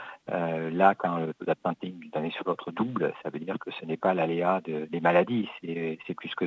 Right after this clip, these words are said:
ça, hein, c'est que, ben, il y a des, des personnes qui ne seraient pas tombées malades, mais qui n'en peuvent plus, qui sont épuisées, euh,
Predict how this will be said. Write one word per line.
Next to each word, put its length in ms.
ça, 220
hein, 60
c'est 80
que, 400
ben, 120
il 60
y 40
a 40
des, 400
des 80
personnes 480
qui 80
ne 80
seraient 280
pas 120
tombées 300
malades, 400
mais 100
qui 260
n'en 180
peuvent 260
plus, 160
qui 120
sont 140
épuisées, 540
euh, 340